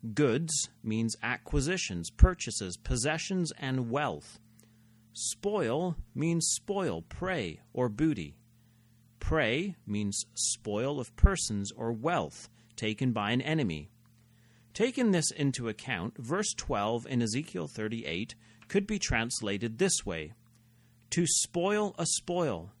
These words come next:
to plunder a plunder, to cause your hand to return upon the waste places that are now inhabited, and to a people gathered from the nations that have acquired cattle, wealth, and possessions dwelling upon the center of the land."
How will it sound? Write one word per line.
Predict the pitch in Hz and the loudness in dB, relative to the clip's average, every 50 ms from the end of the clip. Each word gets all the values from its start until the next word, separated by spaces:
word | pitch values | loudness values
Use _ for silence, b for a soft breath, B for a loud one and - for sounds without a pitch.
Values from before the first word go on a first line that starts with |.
| _ - - | _ -12 -6
to | - 117 | -6 -4
plunder | - - - 139 139 147 165 165 170 170 | 2 2 4 4 6 4 4 4 2 2
a | - 160 156 | 0 -2 -4
plunder, | - - - 165 175 190 185 143 90 69 - - - b b b b b b b - | -4 -4 -2 0 0 0 0 0 -2 -4 -8 -14 -20 b b b b b b b -2
to | - 131 | -2 -2
cause | - - 165 160 165 175 147 143 | -2 0 0 2 4 4 4 2
your | 147 143 131 | 2 0 0
hand | - - 151 160 180 185 175 | 0 -2 -2 0 0 0 -2
to | - 180 | -2 -4
return | 160 147 135 - - - 147 143 147 151 151 | -4 -4 -4 -4 -4 -4 -2 -2 0 0 -2
upon | 139 - - 139 135 | -2 -2 -2 0 0
the | 131 123 | 0 0
waste | 110 127 139 160 165 - - | 2 0 0 0 0 -4 -6
places | - - 156 147 135 127 - 113 104 101 | -6 -6 -4 -4 -4 -4 -4 -6 -6 -4
that | 107 104 104 | -4 -4 -2
are | 107 104 | 0 0
now | 104 107 113 123 131 131 | 0 0 0 0 0 -2
inhabited, | 127 123 120 - - 123 123 123 120 98 80 80 80 - - B B B B B B B B B | -2 -2 -2 -2 -2 -2 -2 -2 -2 -4 -4 -6 -6 -10 -18 B B B B B B B B B
and | B 131 139 151 139 | B 2 2 2 4
to | 165 180 180 | 4 2 2
a | 170 | 2
people | - - 185 196 185 - - 107 107 | 0 -2 -2 -2 -2 -4 -4 -4 -2
gathered | 104 120 127 139 151 147 160 151 151 | 0 0 2 2 2 0 -2 -2 -2
from | - - 160 160 | -2 -2 0 2
the | 156 147 | 2 2
nations | 147 147 156 156 147 - - 95 87 - | 2 2 2 0 -2 -4 -4 -4 -4 -2
that | 104 104 110 | -2 -2 -2
have | 110 101 | -2 -4
acquired | 107 - - - 131 127 120 120 110 104 - | -4 -8 -6 -8 -6 -4 -2 -4 -4 -6 -8
cattle, | - - 139 143 143 - 185 202 233 214 - _ _ - - | -4 0 0 0 0 0 -4 -6 -6 -6 -8 _ _ -16 -10
wealth, | - 87 85 87 87 - 180 - - B B B B B B B B B | -8 -6 -6 -6 -6 -6 -8 -10 -14 B B B B B B B B B
and | 127 127 131 - | 2 2 2 0
possessions | - 147 147 139 156 180 190 175 - - 107 92 87 87 - - - - | 0 -4 -2 -2 0 -2 -2 -2 -4 -4 -6 -6 -6 -6 -8 -10 -8 -6
dwelling | 107 110 127 139 156 165 170 170 156 | 0 2 2 2 2 0 -2 -2 -4
upon | 95 113 123 - 139 131 127 110 | -6 -8 -8 -4 -2 -2 0 0
the | 92 | 0
center | - - - 131 131 147 156 - - 170 - - | 0 -2 0 0 0 -2 -2 -2 -4 -6 -6 -4
of | 120 117 120 | -6 -6 -4
the | 120 110 | -4 -2
land." | 110 104 98 90 82 78 78 78 - | -2 -2 -2 -4 -6 -8 -8 -10 -12